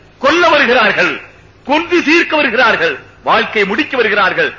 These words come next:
இவர்கள் என்ன சொல்கிறார்கள்? "ஆம், வரட்டும், வரட்டும், எங்களை அவர்கள் கொன்று விடுவார்கள்,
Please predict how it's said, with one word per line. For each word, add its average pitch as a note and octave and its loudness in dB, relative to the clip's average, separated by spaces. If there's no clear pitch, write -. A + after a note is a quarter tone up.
இவர்கள் C#4 2
என்ன E4 0
சொல்கிறார்கள்? C#4+ 2
"ஆம், E4 2
வரட்டும், D#4 0
வரட்டும், C#4 2
எங்களை D#4 2
அவர்கள் B3 2
கொன்று F4 -2
விடுவார்கள், A#3+ 0